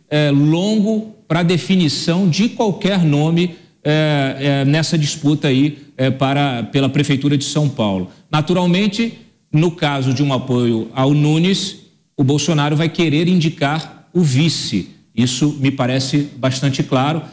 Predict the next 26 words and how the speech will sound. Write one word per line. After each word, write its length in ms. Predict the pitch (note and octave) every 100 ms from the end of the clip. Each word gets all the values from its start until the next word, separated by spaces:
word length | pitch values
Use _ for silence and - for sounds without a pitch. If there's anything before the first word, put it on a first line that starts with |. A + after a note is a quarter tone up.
| - -
E 80 |
aí 300 | E3 D3 D#3
a 60 | F#3
gente 260 | D#3+ D#3+ -
tem 140 | E3
de 80 | D#3+
tratar 360 | E3 D3 D#3+
justamente 440 | D3 - C#3 D#3 -
sobre 260 | - D#3
que 160 | D#3 A#3
tipo 300 | G#3+ G3+ F#3+
de 100 | F3
composição 840 | F#3+ F3+ D#3+ F3+ E3+ - D#3 E3+
pode 260 | D#3+ E3+ E3+
haver 640 | B2+ B2+ E3+ - - _
para 320 | - D3+ E3 E3+
agregar 1000 | E3+ F3+ F#3+ D3+ D3 D3+ D#3+ - - _ -
o 80 |
máximo 480 | E3 D3 D3+ - E3+
de 100 | C#3+
eleitorado, 680 | D#3+ D#3+ D#3 D#3+ C3+ C#3 C#3 - - _ -
porque 260 | C3+ C#3
a 40 | C3+
disputa 680 | C#3 - - D3 E3 D#3 -
vai 160 | C3+ C#3
ser 600 | - C3+ D#3 E3 -